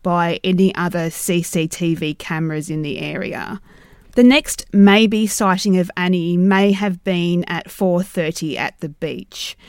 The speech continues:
Two men walking on the promenade about a mile and a half from the airport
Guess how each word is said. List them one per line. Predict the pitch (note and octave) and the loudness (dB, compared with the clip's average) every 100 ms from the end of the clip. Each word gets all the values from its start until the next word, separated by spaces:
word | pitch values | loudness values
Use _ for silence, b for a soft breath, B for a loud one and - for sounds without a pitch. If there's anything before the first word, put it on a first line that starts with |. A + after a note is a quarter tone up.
| B B B B | B B B B
Two | - C4+ B3+ | 0 2 4
men | A#3+ G#3+ G#3+ | 4 4 4
walking | G3 G3 G#3+ G3 G3 | 4 2 4 4 4
on | F#3 F#3 | 2 -2
the | |
promenade | E3+ - F#3 F#3+ F3 E3+ E3 E3+ F3 | -2 -4 -2 0 0 -2 -4 -6 -8
about | F3 G#3 F#3+ - | -6 -2 -2 0
a | G3 | 2
mile | G3 F#3 F#3 F#3 - | 4 4 2 0 0
and | F#3 | -2
a | F3 | -2
half | E3+ F#3 E3 E3 | -6 -4 -4 -4
from | - E3+ | -4 -4
the | D#3+ - | -4 -6
airport | F3 E3+ - F3 E3 - | -6 -6 -4 -2 -2 -4